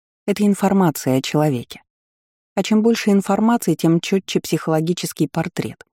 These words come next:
а за ним и подбор правильных инструментов манипулирования не за горами. "Филипп, давай поговорим дома". "Дома?" — прогромыхал бывший. "Ты о каком доме сейчас говоришь?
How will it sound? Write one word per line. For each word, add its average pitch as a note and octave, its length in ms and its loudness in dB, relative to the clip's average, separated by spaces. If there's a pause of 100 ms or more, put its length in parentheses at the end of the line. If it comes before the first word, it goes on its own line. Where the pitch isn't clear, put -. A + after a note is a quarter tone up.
(560)
а F#3 100 0
за G3 120 2
ним A#3 240 6
и F#3+ 140 4
подбор G#3 420 0
правильных F#3+ 520 2
инструментов F3+ 720 0
манипулирования D#3+ 920 2
не C#3+ 140 6
за C#3+ 120 0
горами. B2 460 0 (880)
"Филипп, F3+ 340 2
давай F3+ 300 2
поговорим C#3+ 540 4
дома". D3 320 -2 (600)
"Дома?" — D3 680 0 (500)
прогромыхал D#3+ 680 2
бывший. - 480 -6 (600)
"Ты E3 140 0
о D3+ 80 0
каком G#3+ 500 2
доме F#3 240 4
сейчас C#3+ 360 -2
говоришь? C#3+ 520 0